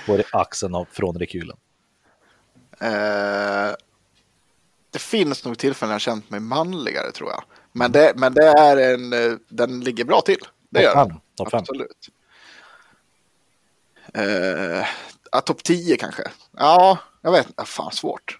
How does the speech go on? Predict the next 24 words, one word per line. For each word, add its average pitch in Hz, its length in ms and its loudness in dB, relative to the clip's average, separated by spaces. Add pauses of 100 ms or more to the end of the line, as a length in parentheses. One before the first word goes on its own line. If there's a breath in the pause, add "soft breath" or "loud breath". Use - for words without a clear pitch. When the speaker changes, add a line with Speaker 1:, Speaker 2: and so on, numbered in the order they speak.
(160)
Speaker 1:
Mm. 101 240 -12 (1000)
Speaker 2:
Jag, 143 240 2
jag 143 220 6
har 147 140 6
ingen 127 580 -4
sån 98 320 -8 (340)
lista - 420 -8
som - 140 -18
jag - 40 -10
har 98 60 -8
gjort. - 300 -14 (100)
Men, 131 300 0
eh, 117 60 -2 (440 loud breath)
nej, 165 380 4 (440 soft breath)
alltså - 280 0
det 170 60 6
här 170 100 6
med, 160 160 -4
det 160 60 2
här 160 60 2
med 160 100 4
att 156 120 -4
det, 156 220 0
det, 175 200 2